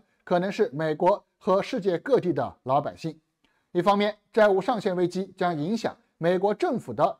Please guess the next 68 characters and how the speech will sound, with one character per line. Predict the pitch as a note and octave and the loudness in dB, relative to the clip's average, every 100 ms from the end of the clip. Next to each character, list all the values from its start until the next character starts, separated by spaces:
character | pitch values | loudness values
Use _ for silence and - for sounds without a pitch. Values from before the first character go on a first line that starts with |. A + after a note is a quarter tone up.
| _ | _
正 | B3 D3 | 0 0
常 | - A2 | -6 -8
运-， | F3+ C#3+ B2 | -6 -6 -4
运 | A#3 F3+ | -2 -2
转， | G#2 B2+ E3+ _ _ _ _ | -2 -6 -8 _ _ _ _
包 | G#3+ A#3+ | 4 4
括 | A#3+ - | 4 0
一 | F#3+ | 0
部 | G#3 | 0
分 | G3 D3+ D3+ | 0 -4 0
联 | G3 A#3+ | 0 2
邦 | A#3 A3+ | -2 -2
机 | A3 | -6
构 | A3 A#3+ - - _ | 2 2 2 -8 _
停 | - F#3+ A3 | -4 -2 -4
摆 | E2+ | -6
等 | A#2 D3 | -8 -6
等。 | D3 - _ _ _ _ _ | -6 -8 _ _ _ _ _
尽 | G3+ | 0
管 | A#3 C3+ | 2 0
呢， | D#3 D3+ | -2 -2
这 | G3 | 2
也 | E3+ | 2
不 | E3 | 0
是 | F3 | -8
什 | E3+ A#2 | -6 -4
么 | C3+ - | -4 -6
新 | - G3+ | -10 -8
鲜 | G3 G3 G3+ | -6 -8 -6
事， | A4 - _ _ _ _ | -8 -8 _ _ _ _
但 | G3 G#3 | 2 2
这 | A#3+ B3 | 0 -2
一 | |
次 | F3 | -2
的 | D#3 | -6
情 | - C3+ | -6 -4
况 | F#3+ - _ | -2 -4 _
可 | E3+ | -6
能 | E3+ | -2
会 | G3+ | -2
比 | E3 C#3+ | -2 -4
以 | D#3+ | -2
往 | A#3+ C3+ - | 0 -2 -2
要 | C#3+ C#3+ | -2 0
更 | C#3+ G3 A#2 | 0 -4 -2
为 | A2+ | -6
的 | A#2 | -6
严 | G#2+ B2+ | -6 -4
峻。 | G#3+ - _ _ _ _ | -6 -6 _ _ _ _
潘 | - G3 | -2 0
瑞 | G3+ | 2
说， | F#3+ F3+ - _ _ | 2 0 -6 _ _
正 | - A#3 | 2 6
如 | A3 | 6
美 | F#3+ F3 | 4 2
方 | G#3+ G#3 | 0 -2
一 | |
些 | - F#3+ | 2 2
经 | A3 | 2
济 | G#3 | -6
学 | E3+ D3 | -4 -6
家 | D3+ F3+ E3+ | -2 -2 -2
所 | - D3 | -4 -4
发 | C#3+ F3+ | 0 -4
出 | - | -2
的 | E3 | -6
警 | - F2+ | -6 -6
告， | - E3 | 0 0